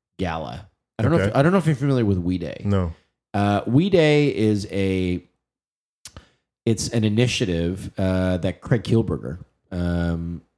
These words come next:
Speaker 1: is heavily involved in with his brother, and they
Speaker 2: Okay.
Speaker 1: build, like, uh, they build schools and stuff like that in Africa, and it's like, it's a, it's, it's like a youth campaign. It's a youth empowerment. Uh, anyway, blah, blah, blah.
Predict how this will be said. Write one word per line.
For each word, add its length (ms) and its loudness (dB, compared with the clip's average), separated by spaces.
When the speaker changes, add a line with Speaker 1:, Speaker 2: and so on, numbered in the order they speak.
Speaker 1:
is 260 -2
heavily 320 0
involved 300 -2
in 180 -4
with 80 -6
his 140 -2
brother, 440 -2
and 160 -2
they 60 2
Speaker 2:
Okay. 100 2
Speaker 1:
build, 260 0
like, 340 -2
uh, 420 -2
they 60 -4
build 160 -2
schools 580 2
and 80 -2
stuff 180 0
like 180 0
that 160 -2
in 100 -6
Africa, 400 -4
and 380 0
it's 180 -8
like, 160 -2
it's 140 -6
a, 120 -2
it's, 220 -8
it's 140 -6
like 280 -2
a 60 -2
youth 380 0
campaign. 360 -2
It's 140 -6
a 40 -2
youth 280 -2
empowerment. 840 -8
Uh, 480 2
anyway, 280 4
blah, 220 6
blah, 160 6
blah. 180 0